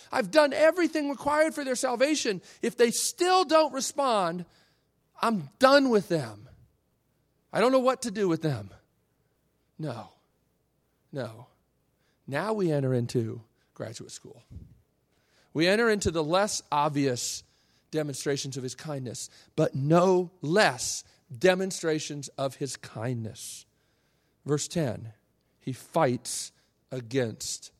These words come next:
his people. What? <laughs> Do you have a big enough view of God that it can encompass him fighting against his own people? And they go, he goes out of his way to say, "The Lord himself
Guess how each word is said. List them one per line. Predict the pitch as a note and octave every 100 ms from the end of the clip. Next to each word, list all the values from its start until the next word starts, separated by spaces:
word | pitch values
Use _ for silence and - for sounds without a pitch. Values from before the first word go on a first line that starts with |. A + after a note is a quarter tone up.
| _ _ _
his | A#2+
people. | - A#2 G#2 - - - _ _ _ _ _ _ _ _ _ _ _ _ _
What? | D#3 F#3 - _ _ _ _ _
<laughs> | - _ _ _ _ _ _ _ _
Do | G3
you | F3 D4
have | D#4+ D4+
a | G3+
big | C3 D#4 D4
enough | E4 D4 D4
view | G3 A#3
of | A3+ F3
God | F#3+ D3+ G#2 - - _ _ _ -
that | F3+
it | F#3
can | F3+ F#3+ E3+
encompass | D#3+ D#3 - C4 C#4 - C3 B2+ - - _
him | _ G3+ D#3+ B2 B2 - _
fighting | _ - - F#3 G#3 A#3 A#3+ -
against | D3+ B2 E3+ G3+ -
his | - D3 -
own | D#3 G3+ A3
people? | A3+ A3+ C#3 A#2+ - -
And | F#3
they | G#3
go, | F#3 B3 A#3+
he | F#3+ G#3+
goes | F#3+ B3 G3+
out | G#3 B3+
of | D#4
his | B3
way | B3 C4
to | A3+
say, | G3 C#3 - - _ _ _ _
"The | F3+
Lord | F#3 F#3+ A#3 C4+ C#4
himself | G#3+ A#3 A#3 G#3+ - - D#4 G3+ A#2 - - -